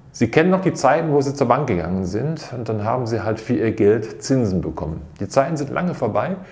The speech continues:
und das ist einer der Hauptkostentreiber jetzt auch bei den noch höheren Beitragssteigerungen. Es ist nämlich so, dass die Versicherer in der Vergangenheit die Altersrückstellungen genommen haben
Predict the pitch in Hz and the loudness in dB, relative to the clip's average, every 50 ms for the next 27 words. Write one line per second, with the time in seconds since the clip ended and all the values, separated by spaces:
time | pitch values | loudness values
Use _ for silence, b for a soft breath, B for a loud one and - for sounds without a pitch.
0 | B B B B B - 120 117 117 131 139 - - - 151 - - - - - | B B B B B -6 -6 0 2 0 0 0 -2 -4 -4 -4 -4 -12 -10 -4
1 | - 135 175 180 165 143 139 139 113 110 117 131 131 - - - - 135 131 131 | -2 0 2 2 2 2 2 0 0 2 0 -2 -2 -4 -12 -2 -2 -2 -2 -2
2 | - - - 120 107 110 107 113 123 120 113 110 107 104 104 101 - - - 104 | -6 -8 -8 -8 -6 -2 -2 0 0 0 0 0 0 0 -2 -4 -6 -10 -6 -4
3 | 107 107 107 101 - - - 98 98 101 98 95 92 98 95 95 98 98 104 107 | 0 0 0 -2 -2 -4 -4 -2 -2 0 -2 -2 -2 -2 0 0 0 0 -2 -2
4 | 95 104 120 110 - - 107 113 113 107 101 107 104 107 104 - - - - - | 0 0 0 0 0 -2 -2 0 0 2 0 0 -2 -4 -8 -12 -18 -20 -4 -2
5 | - 147 - - 95 - - - - 78 78 - - - - 87 - - - - | -2 -2 -2 -4 -8 -10 -8 -6 -6 -4 -4 -6 -6 -8 -10 -12 -16 -20 -20 -8
6 | - 113 110 139 143 143 147 127 113 - - 104 120 180 208 B B B B B | -6 -2 -2 0 0 0 0 0 0 2 2 2 2 2 0 B B B B B
7 | B B - 113 - - - 101 - 110 98 107 123 120 - 123 101 104 107 78 | B B -10 -8 -8 -4 -6 -4 0 -2 0 0 -2 -2 -2 -2 0 0 0 0
8 | 98 98 90 - 90 80 76 85 87 113 131 135 131 120 123 123 120 117 - - | 0 -2 -2 -2 -2 -4 -2 -2 -2 -2 -2 -2 -2 -2 0 0 0 0 0 -2
9 | - - 123 139 - 160 123 - - 135 - - - 123 120 127 127 127 120 110 | 2 2 2 2 4 0 0 0 -2 -2 -2 -2 -2 -2 -2 0 -2 -2 -4 -2
10 | 101 98 92 104 117 131 135 120 101 107 110 110 113 107 113 113 | 0 0 0 0 0 -2 -2 -2 -2 -2 -2 -2 -2 -2 -2 -4